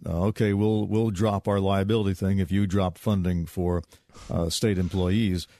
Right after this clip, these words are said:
which the Democrats say is ridiculous because, number one, those state employees are essential workers who are trying to control the pandemic, and number two, those are jobs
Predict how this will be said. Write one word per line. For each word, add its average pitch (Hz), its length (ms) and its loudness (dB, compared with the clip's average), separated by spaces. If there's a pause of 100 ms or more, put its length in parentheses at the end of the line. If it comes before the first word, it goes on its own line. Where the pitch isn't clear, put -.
(160)
which 107 160 -2
the 95 60 -8
Democrats 104 460 0
say 92 140 0
is 92 120 0
ridiculous 101 440 0
because, 95 260 -2
number 90 160 0
one, 95 200 2
those 95 140 0
state 92 160 0
employees 87 400 0
are 98 60 2
essential 98 340 -2
workers 87 420 -2
who 92 80 0
are 90 60 0
trying 92 300 0
to 85 140 -2
control 90 360 -2
the 82 160 -2
pandemic, 80 580 -2
and 95 100 0
number 95 240 0
two, 165 300 0
those 139 240 0
are 285 80 0
jobs 220 480 -4